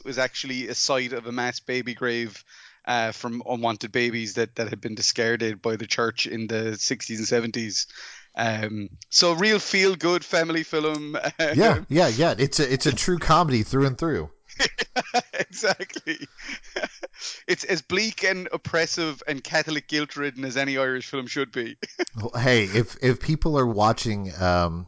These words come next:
Speaker 2: oh God, what's it, what's it called? Now, now I'm gonna blank at it. Um, the, the Soderbergh film that everyone's watching right now.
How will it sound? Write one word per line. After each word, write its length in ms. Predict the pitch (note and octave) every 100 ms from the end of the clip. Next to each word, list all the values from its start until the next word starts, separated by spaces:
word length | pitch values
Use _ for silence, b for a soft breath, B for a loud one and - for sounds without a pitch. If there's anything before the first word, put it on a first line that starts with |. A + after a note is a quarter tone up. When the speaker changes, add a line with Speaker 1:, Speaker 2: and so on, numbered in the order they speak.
| -
Speaker 2:
oh 140 | - -
God, 320 | E2 D#2 D2
what's 180 | E2+ E2+
it, 80 | D2+
what's 180 | F2+ E2+
it 60 | -
called? 220 | D#2 D2
Now, 160 | E2 D#2
now 140 | E2+ E2+
I'm 80 |
gonna 220 | E2+ E2 D#2
blank 360 | E2+ E2+ D#2
at 140 | D#2+ D2+
it. 140 | D2+ - -
Um, 460 | F2 D#2+ D#2 D#2 - _
the, 360 | F2 D#2+ D#2+ E2 -
the 80 |
Soderbergh 640 | G2+ - A2 G2 E2+ E2+ -
film 300 | F#2 D#2+ D2
that 140 | D#2
everyone's 460 | D#2 D#2+ D#2 D2+ -
watching 300 | C#2+ - D2
right 180 | C#2 C2+
now. 240 | C2+ C#2+